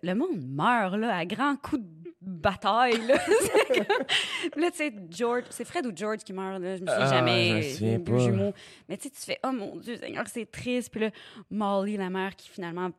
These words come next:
Speaker 1: varlope
Speaker 2: Ah, c'est qu'elle est
Speaker 1: Béatrix.
Speaker 2: badass, hein ?
Speaker 1: Ouais,
Speaker 2: Ah, c'est qu'elle est
Speaker 1: euh,
Speaker 2: badass.
Speaker 1: ouais,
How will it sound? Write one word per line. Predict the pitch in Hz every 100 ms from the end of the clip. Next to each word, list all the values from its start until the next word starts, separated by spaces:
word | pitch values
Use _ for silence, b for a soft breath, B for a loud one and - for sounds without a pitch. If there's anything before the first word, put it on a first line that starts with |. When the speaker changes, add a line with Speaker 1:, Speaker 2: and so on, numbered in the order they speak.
| -
Speaker 1:
varlope | 151 185 170 190 190 202 -
Speaker 2:
Ah, |
c'est | 160 175 165
qu'elle | 143
est | 107
Speaker 1:
Béatrix. | 104 101
Speaker 2:
badass, | 120 240
hein ? | 226
Speaker 1:
Ouais, | 220 196 196
Speaker 2:
Ah, |
c'est | - - - 220 208
qu'elle |
est | 147 180
Speaker 1:
euh, |
Speaker 2:
badass. | - 190 196
Speaker 1:
ouais, | 190 180